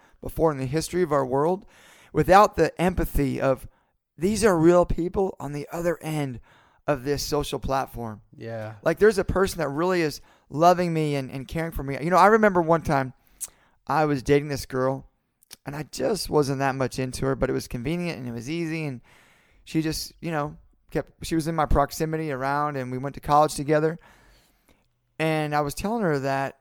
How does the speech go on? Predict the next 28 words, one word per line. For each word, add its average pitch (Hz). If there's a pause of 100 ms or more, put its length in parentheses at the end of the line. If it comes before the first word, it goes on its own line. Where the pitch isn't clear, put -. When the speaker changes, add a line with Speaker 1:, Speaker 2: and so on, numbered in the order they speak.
Speaker 1:
you 143
know, 143
I 143
just 160
think 151
we 139
should -
be -
friends, 190
and 135
I 123
was 117
going 151
into 143
it, 139
and 135
she 185
was 185
weeping. 117 (680)
Well, 156
I 196
had 190
Speaker 2:
Mm. 175
Speaker 1:
no 156
idea 151 (380)
that 139
she 165
loved, 131